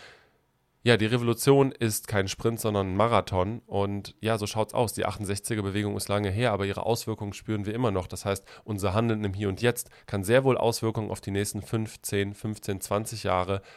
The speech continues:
für kommende Generationen, AktivistInnen auch haben und wird, wird es auch haben. Unsere Erfolge müssen nicht immer direkt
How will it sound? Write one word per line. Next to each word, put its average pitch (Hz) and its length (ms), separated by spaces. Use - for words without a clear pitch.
für 107 120
kommende 120 320
Generationen, 92 680
AktivistInnen 92 800
auch - 260
haben 110 480
und 90 220
wird, 123 220
wird 123 240
es 107 100
auch 85 220
haben. 87 340
Unsere 107 260
Erfolge 113 640
müssen 110 320
nicht 117 180
immer 117 220
direkt 113 500